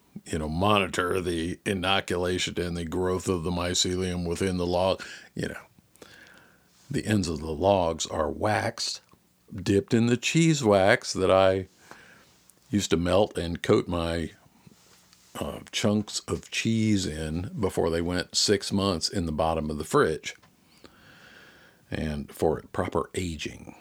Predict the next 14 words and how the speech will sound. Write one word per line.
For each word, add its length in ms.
But 240
since 260
I 100
don't 300
have 420
a 100
lady 380
with 180
a 60
cow, 640
and 260
nor 360
the 80
beef, 500